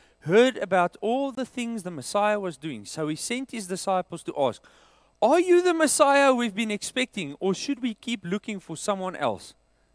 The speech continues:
<laughs> Dit maak nie lekker sin nie. Johannes die Doper, hierdie ou wat die grootste profeet is,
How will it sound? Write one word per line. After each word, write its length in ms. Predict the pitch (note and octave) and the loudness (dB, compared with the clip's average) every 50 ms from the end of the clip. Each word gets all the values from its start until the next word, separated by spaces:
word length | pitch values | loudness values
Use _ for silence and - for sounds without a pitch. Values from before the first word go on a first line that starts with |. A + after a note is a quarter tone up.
| _ _ _ _ _ _ _ _ _ _ _ _ _ _ _ _ _ _ _ _ _ _ _ _ _ _ | _ _ _ _ _ _ _ _ _ _ _ _ _ _ _ _ _ _ _ _ _ _ _ _ _ _
<laughs> 480 | - - _ _ _ _ _ _ _ | -20 -20 _ _ _ _ _ _ _
Dit 120 | - E3 - | -10 -10 -8
maak 280 | E3 - G3 - - | -4 -4 -4 -4 -4
nie 100 | - G3 | -10 -10
lekker 240 | - D3 - - C#3+ | -10 -10 -10 -10 -12
sin 260 | - - F3 B2+ G#2+ | -8 -6 -6 -6 -6
nie. 120 | G#2+ F#2 - _ _ _ _ _ _ _ _ _ _ | -10 -14 -16 _ _ _ _ _ _ _ _ _ _
Johannes 360 | - C3 C3 D#3 G3+ A#3+ A#3+ A3 | -12 -6 -4 -4 -2 -2 -2 -4
die 80 | A#3 | -4
Doper, 440 | E3+ E3+ F#3 G#3 - - A#2+ G2+ G2+ - _ _ _ _ _ _ _ | -2 -2 -2 -2 -2 -4 -8 -10 -10 -16 _ _ _ _ _ _ _
hierdie 200 | F#3 A3+ D4+ A#3+ | 0 2 4 6
ou 220 | B3 C4 B3 G#3+ | 6 6 6 6
wat 280 | F#3+ G#3 G3+ - - - F3+ | 6 6 4 4 0 -8 -8
die 100 | D#3+ E3+ | -6 -6
grootste 360 | D3+ - A3+ C#4 D#4 - E4 | -4 0 0 0 2 2 0
profeet 500 | A3 - G#3 F3+ - - G3+ G3+ F#3+ - | -2 -2 -6 -6 -4 0 0 0 0 0
is, 280 | - - - - - - | -6 -12 -14 -16 -20 -20